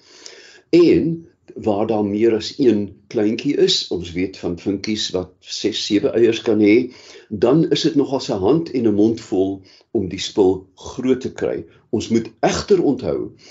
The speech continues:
dat reg deur die voëlrykdom twee derdes van alle kleintjies sal vrek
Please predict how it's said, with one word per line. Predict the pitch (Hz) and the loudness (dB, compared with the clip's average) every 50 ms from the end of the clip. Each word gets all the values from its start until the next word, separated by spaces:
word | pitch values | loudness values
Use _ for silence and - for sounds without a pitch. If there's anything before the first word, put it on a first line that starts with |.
| - - - - - - | -20 -20 -20 -20 -8 0
dat | - 120 123 123 - - _ _ | 0 0 0 0 -4 -16 _ _
reg | - 98 87 101 147 208 - - - | -14 -6 0 0 2 2 0 -2 -2
deur | 147 160 151 139 | 2 2 2 2
die | 139 127 - | 0 -4 -6
voëlrykdom | - - 120 117 113 110 107 - - - - 104 101 101 95 92 - - - - - 78 92 92 - _ _ _ _ - - - - - _ _ _ _ _ _ _ _ _ | -4 -4 0 0 2 0 0 -2 -6 -8 -8 -6 -4 -4 -4 -6 -6 -8 -8 -6 -6 -6 -8 -10 -12 _ _ _ _ -20 -20 -20 -20 -20 _ _ _ _ _ _ _ _ _
twee | - - - 190 190 202 208 185 | -14 -8 -6 0 4 4 4 6
derdes | - 156 151 151 160 160 143 156 151 - - - | 4 2 2 2 0 0 0 -2 -2 -2 -4 -4
van | - 131 113 110 - - - _ | -2 -2 -2 -2 -2 -6 -10 _
alle | - 127 147 175 196 190 196 | -4 -2 0 0 0 0 -2
kleintjies | - - 170 165 165 165 147 - - - - - - - - - _ _ _ _ _ _ _ _ _ _ | -4 -2 0 2 2 2 0 -2 -6 -12 -12 -10 -12 -12 -12 -16 _ _ _ _ _ _ _ _ _ _
sal | - - - 120 113 | -8 -2 -2 -2 -2
vrek | - - - - 180 185 185 185 - - | -2 -6 -2 2 2 2 2 -2 -12 -20